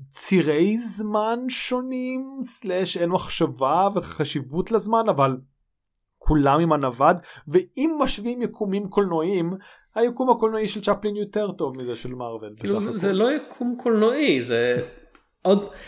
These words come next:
Speaker 2: ה-, הדמויות ב-, בתקופה הזאת, שברגע שהיה לך איזה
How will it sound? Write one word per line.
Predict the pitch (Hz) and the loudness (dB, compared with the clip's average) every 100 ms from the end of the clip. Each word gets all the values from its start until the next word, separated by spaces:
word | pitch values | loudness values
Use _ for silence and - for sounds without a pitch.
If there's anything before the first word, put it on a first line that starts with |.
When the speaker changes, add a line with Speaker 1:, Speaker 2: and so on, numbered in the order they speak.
| - - | -20 -2
Speaker 2:
ה-, | 160 - | 0 2
הדמויות | 143 156 156 156 160 254 - - | 2 4 6 8 8 8 4 2
ב-, | 233 233 214 170 | 8 8 8 6
בתקופה | 151 - 156 - 151 | 4 0 0 8 8
הזאת, | 143 135 | 8 2
שברגע | 127 127 120 139 | 0 0 0 0
שהיה | 143 127 | 2 2
לך | 131 - | 2 2
איזה | 139 123 123 120 117 | 0 2 0 2 2